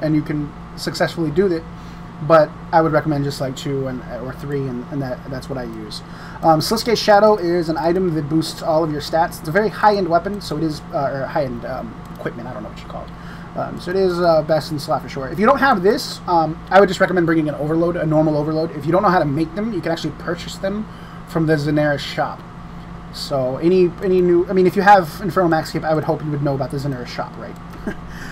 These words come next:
Um, so yeah, I would bring that. Uh, it's not really worth bringing, like, um, like, an imbued eye and then a imbued heart and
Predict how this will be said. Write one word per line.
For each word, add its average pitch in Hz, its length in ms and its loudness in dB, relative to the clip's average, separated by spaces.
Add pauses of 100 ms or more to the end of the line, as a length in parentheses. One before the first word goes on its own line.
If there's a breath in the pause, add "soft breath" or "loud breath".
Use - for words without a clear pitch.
(140)
Um, 135 300 -2
so 151 260 -4 (100)
yeah, 165 240 6
I 170 60 6
would 196 140 8
bring 175 140 6
that. 160 300 4
Uh, 202 100 4
it's 226 120 4
not 262 160 6
really 220 140 6
worth 180 260 6
bringing, 170 440 4
like, 147 260 0 (680)
um, 127 640 -4 (1040)
like, 151 220 -2
an 160 60 0
imbued 151 420 0
eye 147 800 2
and 147 160 -2
then 139 140 -2
a 127 260 -6 (320 loud breath)
imbued 156 320 4
heart 156 600 8
and 143 420 0